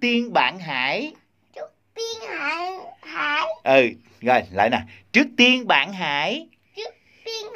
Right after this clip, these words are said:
Speaker 2: hằng hải.
Speaker 1: Trước tiên bạn hãy.
Speaker 2: Trước tiên hằng hải.
Speaker 1: Bạn hãy.
Speaker 2: Bạn hãy.
Speaker 1: Rồi, trước tiên.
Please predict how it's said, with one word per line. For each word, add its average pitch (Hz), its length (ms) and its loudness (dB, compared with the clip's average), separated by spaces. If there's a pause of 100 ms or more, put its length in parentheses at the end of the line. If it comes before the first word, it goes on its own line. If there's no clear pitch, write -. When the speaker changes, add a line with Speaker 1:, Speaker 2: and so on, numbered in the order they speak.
Speaker 2:
hằng 302 300 -10
hải. 302 460 -4 (580)
Speaker 1:
Trước 285 180 6 (160)
tiên 226 440 4 (120)
bạn 135 420 2
hãy. 143 600 -6 (580)
Speaker 2:
Trước 453 200 -10 (340)
tiên 440 340 -8 (540)
hằng 311 400 -12
hải. 285 560 -2
Speaker 1:
Bạn 135 280 4
hãy. 160 540 -2 (120)
Speaker 2:
Bạn 294 320 -4
hãy. 294 360 -4 (420)
Speaker 1:
Rồi, 131 260 2 (440)
trước 277 180 2 (160)
tiên. 233 460 2